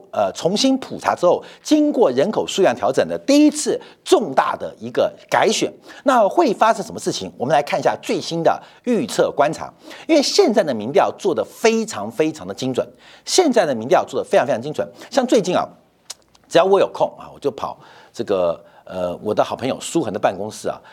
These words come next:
他也是花了钱做了很多民调来观察这个数据。那我一直跟他分析这个民调的一个变化。那现在的民调也非常的科学，而且非常的进步，不管是问卷的设计，还是样本的调整，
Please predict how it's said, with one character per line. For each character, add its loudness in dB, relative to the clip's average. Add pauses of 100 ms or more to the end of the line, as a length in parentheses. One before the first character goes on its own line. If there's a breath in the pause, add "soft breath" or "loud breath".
他 0
也 -6
是 -6
花 0
了 0
钱 -10
做 -4
了 -2
很 -12
多 -4
民 -10
调 0 (220 loud breath)
来 -4
观 0
察 -10
这 -12
个 -8
数 -8
据。 -8
那 0
我 -2
一 -2
直 -8
跟 2
他 2
分 -4
析 -10
这 -4
个 -2
民 -8
调 0
的 -6
一 -10
个 -4
变 -2
化。 0 (280 loud breath)
那 0 (340 loud breath)
现 4
在 6
的 4
民 -6
调 2
也 0
非 0
常 -6
的 -8
科 0
学， -4
而 -12
且 -8
非 -4
常 -2
的 -6
进 0
步， -8 (100)
不 0
管 0
是 -6
问 2
卷 0
的 0
设 2
计， -6 (160 loud breath)
还 -4
是 0
样 2
本 -4
的 -10
调 -2
整， 2